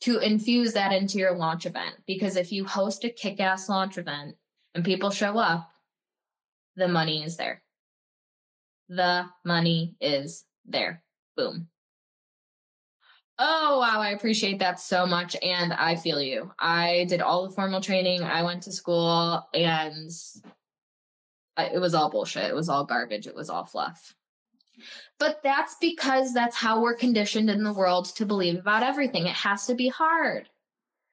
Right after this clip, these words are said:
It has to be robust. It has to be complicated. Why? Why? <laughs> That's stupid to me. Okay.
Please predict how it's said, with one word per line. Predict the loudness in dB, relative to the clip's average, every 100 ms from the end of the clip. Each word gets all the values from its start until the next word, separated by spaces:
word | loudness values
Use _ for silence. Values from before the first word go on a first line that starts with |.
| _
It | -4
has | 0 0 0
to | 0
be | 2 4
robust. | 2 2 2 2 0
It | -6
has | -4 -4 -2
to |
be | -4 -2
complicated. | 0 0 -2 0 0 2 -2 -6 -20 _ _ _ _ _ _ _ _ _ _ _ _ _
Why? | -2 2 2 2 2 -2 -4 -8 -14 _ _ _ _ _ _ _ _ -14
Why? | -4 0 4 4 2 2 2 2 0 0 2 2 4 4 4 2 0 -6 _ -4 -4 -4 -2
<laughs> | 0 0 0
That's | 0 0 -6
stupid | -4 -2 0 0 0 0
to | 0 0
me. | 2 0 -2 -10 -14 -20 -20 _ _ _ _ _ -2
Okay. | 0 0 -2